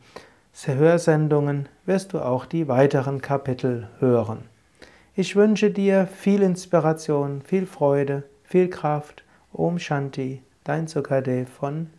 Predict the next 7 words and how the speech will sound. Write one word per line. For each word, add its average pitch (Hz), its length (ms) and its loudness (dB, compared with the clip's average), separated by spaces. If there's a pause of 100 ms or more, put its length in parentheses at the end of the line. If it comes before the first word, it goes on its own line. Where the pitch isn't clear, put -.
w 120 280 2
w 120 280 2
w 120 200 0
punkt 202 440 -4 (320)
yoga 180 520 4 (260)
bindestrich 180 680 -2 (160)
vidya 143 640 2